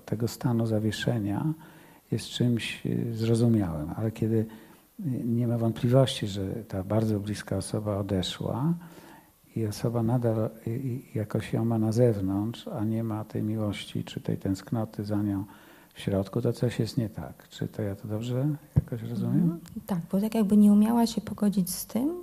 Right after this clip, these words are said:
Speaker 2: że tej osoby nie ma już na zewnątrz, że coś, jakiś
Speaker 1: Mhm.
Speaker 2: etap życia, etap relacji skończył się.
Speaker 1: I troszkę żyje w nierzeczywistości.
Speaker 2: Mhm.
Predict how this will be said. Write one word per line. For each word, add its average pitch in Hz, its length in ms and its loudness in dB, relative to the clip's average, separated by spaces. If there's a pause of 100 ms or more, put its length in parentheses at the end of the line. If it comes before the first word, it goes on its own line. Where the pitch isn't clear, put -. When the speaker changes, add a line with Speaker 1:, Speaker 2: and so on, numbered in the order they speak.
(180)
Speaker 2:
że 208 180 0
tej 208 300 -2
osoby 208 420 2
nie 190 180 8
ma 185 160 4
już 180 220 0
na 175 100 4
zewnątrz, 160 400 2
że 175 80 2 (420)
coś, - 280 -10
jakiś 196 280 0
Speaker 1:
Mhm. - 220 2
Speaker 2:
etap 185 220 -2
życia, 214 580 -4 (480)
etap 202 360 -2
relacji 190 580 2
skończył 170 560 2
się. - 140 -12 (220)
Speaker 1:
I 123 100 -4
troszkę 120 380 0
żyje 117 380 0 (460)
w 117 80 -2
nierzeczywistości. 117 1120 0
Speaker 2:
Mhm. 143 400 0